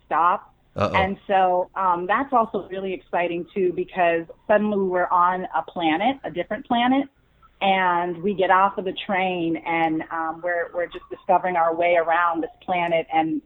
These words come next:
Speaker 1: the anticipation, the kids' faces when they see us on this planet, and it's like we're on this journey together. So I love looking out there and seeing their, their surprised faces as we're exploring this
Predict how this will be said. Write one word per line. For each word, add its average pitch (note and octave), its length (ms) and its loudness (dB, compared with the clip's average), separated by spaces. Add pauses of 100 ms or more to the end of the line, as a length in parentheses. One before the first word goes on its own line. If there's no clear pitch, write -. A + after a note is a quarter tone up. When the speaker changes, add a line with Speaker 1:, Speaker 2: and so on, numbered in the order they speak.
Speaker 1:
the F#3 140 -4
anticipation, F3+ 720 -4
the D3+ 80 -4
kids' F#3 320 -2 (100)
faces E3+ 400 0
when D#3+ 160 -2
they D#3+ 240 -4
see E3+ 140 0
us D#3+ 120 -6
on D#3+ 140 0
this D#3+ 120 -4 (120)
planet, D#3+ 540 0
and D3+ 260 0 (360)
it's G3 120 0
like A3 160 8
we're G#3+ 140 6
on G3 160 2
this G3 140 -2
journey F3+ 420 -6
together. E3 320 -4
So F#3+ 120 -2
I F3 140 0
love F3+ 260 2
looking E3+ 300 -6
out D#3+ 180 -2
there E3 140 -4
and D#3 100 -6 (120)
seeing F3+ 240 -10
their, D#3+ 320 -6
their D#3+ 200 -4 (120)
surprised F3 500 2 (120)
faces E3 440 -6
as D#3 140 -14
we're D#3+ 140 -6
exploring D#3+ 560 -2
this D3 100 -4